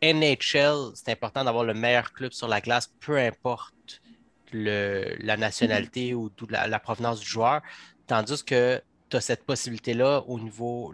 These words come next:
Speaker 1: du Rocket, t'as cette possibilité-là au niveau de la E C H L, puis on a du talent québécois qui va se rendre à ces niveaux-là. Fait que autant mieux les avoir ici.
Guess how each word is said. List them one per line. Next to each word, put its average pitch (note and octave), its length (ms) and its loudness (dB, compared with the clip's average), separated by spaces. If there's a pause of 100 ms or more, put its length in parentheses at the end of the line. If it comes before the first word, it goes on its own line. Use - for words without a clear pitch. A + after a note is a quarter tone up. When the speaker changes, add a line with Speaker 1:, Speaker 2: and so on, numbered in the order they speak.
Speaker 1:
du G#2+ 140 -12
Rocket, A2+ 400 -2
t'as - 100 -12
cette - 220 -8
possibilité-là A#2 520 -4
au C3+ 40 -6
niveau A#2 160 -12
de A2 80 -10
la A2+ 80 -2
E A#2 280 -8
C - 240 -8
H G#2+ 260 -2
L, B2+ 180 2 (280)
puis - 120 -2
on A2 140 2
a D3+ 100 4
du D3 100 -12
talent A#2 220 2
québécois A2 460 -6
qui - 100 -20
va G#2+ 140 -6
se - 100 -8
rendre C3+ 260 -4
à G#2+ 60 0
ces A#2 160 -8
niveaux-là. G#2+ 480 -4 (320)
Fait - 120 0
que A3+ 100 -12
autant C3 320 2
mieux A#2+ 140 0
les A#2 180 -2
avoir G#2+ 320 -2
ici. A#2+ 360 -10